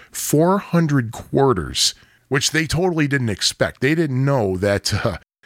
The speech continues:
they were gonna have four hundred quarters. That's a hundred bucks right there. They didn't know it was gonna be that successful. It basically filled up the, uh, the coin bucket they stuck in there. I forgot what they used as a coin bucket. Uh,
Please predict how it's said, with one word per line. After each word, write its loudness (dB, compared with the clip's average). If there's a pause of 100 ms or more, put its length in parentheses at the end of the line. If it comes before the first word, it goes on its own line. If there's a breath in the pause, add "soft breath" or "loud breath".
(100)
they 2
were 4
gonna 2
have 2
four 0
hundred -2
quarters. 0
That's 0
a 2
hundred 0
bucks 0
right -4
there. -6
They 0
didn't 0
know 2
it 0
was 0
gonna 0
be -2
that -4
successful. -2
It -8
basically 2
filled 0
up 2
the, 0
uh, -4 (260 loud breath)
the 0
coin 2
bucket -2
they -6
stuck -2
in -8
there. -8
I -2
forgot 0
what 0
they 2
used 0
as -2
a -2
coin -2
bucket. -4
Uh, -4